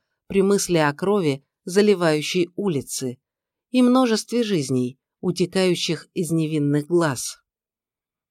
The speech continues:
Полная ужаса смерть ждала горожан, которые верили,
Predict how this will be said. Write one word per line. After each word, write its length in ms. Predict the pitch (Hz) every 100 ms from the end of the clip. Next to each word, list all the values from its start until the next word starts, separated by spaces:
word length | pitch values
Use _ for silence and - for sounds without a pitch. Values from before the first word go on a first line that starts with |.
| _ _ _ _ -
Полная 460 | 226 220 185 165 156
ужаса 400 | 202 180 151 165
смерть 400 | 156 214 220 190
ждала 360 | 151 160 151 147
горожан, 520 | 151 160 165 202 185
которые 440 | 160 147 165 170
верили, 520 | 180 220 180 143 131